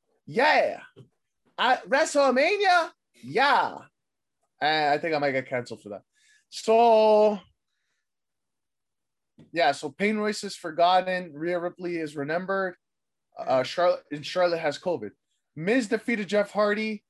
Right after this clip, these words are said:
Next week, we get the Hey Hey Hop Hop by Miz and Morrison. The song nobody wanted.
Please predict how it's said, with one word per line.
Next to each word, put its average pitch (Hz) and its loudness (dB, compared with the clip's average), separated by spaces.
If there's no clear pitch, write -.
Next 190 -4
week, 220 -4
we 202 -6
get 190 -2
the 180 0
Hey 185 -4
Hey 185 -6
Hop 175 -4
Hop 180 0
by 156 -4
Miz 156 -6
and 156 -10
Morrison. 135 -6
The 131 -10
song 185 -2
nobody 160 -6
wanted. 131 -8